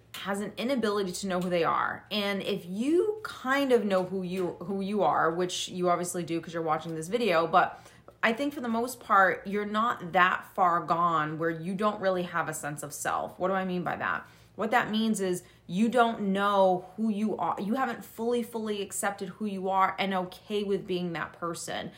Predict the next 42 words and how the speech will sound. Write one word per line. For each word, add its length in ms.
because 320
you've 200
received 720
such 560
lack 760
or 260
such 340
neglect 640
or 180
such 280
shame 600
in 160
your 160
life 560
that 520
you've 260
now 220
kind 240
of 180
killed 400
off 280
that 260
part 200
of 120
yourself. 560
We 160
are 240
all 380
born 640
with 120
this 160
part 260
of 80
ourself, 540
and 180
all 320
of 140
each 280
person 400
is 100
very 300
unique. 500